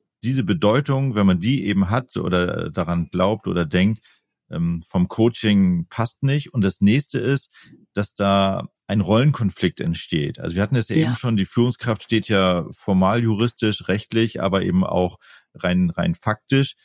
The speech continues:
Speaker 1: in bestimmten Teilen über dem Mitarbeiter im Sinne von Weisungsgebundenheit
Speaker 2: Mhm.
Speaker 1: oder auch einer anderen Verantwortung,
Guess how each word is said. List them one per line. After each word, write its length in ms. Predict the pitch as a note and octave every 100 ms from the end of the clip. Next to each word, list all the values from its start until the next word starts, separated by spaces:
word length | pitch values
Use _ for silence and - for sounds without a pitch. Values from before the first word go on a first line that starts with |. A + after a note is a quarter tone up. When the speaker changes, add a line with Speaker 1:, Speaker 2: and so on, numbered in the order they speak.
| _ _ _ _
Speaker 1:
in 100 | G2
bestimmten 340 | G2 - A2+ G#2+
Teilen 320 | G2+ F2+ F2
über 340 | - - A#2+ B2
dem 160 | A2
Mitarbeiter 580 | A2+ B2 A#2+ A2+ A2 B2+
im 140 | G#2+ F2+
Sinne 220 | G2 G2
von 320 | - F2+ E2+
Weisungsgebundenheit 1700 | E2 F#2+ A2+ A2 - F#2 F2+ F2 F2+ G2+ G#2+ G#2 G2 F#2+ F#2+ G2+ F2+
Speaker 2:
Mhm. 60 |
Speaker 1:
oder 280 | F2 F2 E2
auch 140 | - -
einer 260 | - G2
anderen 260 | G#2 G2 G2
Verantwortung, 840 | - - B2+ A#2 A2+ A#2 A#2+ A#2+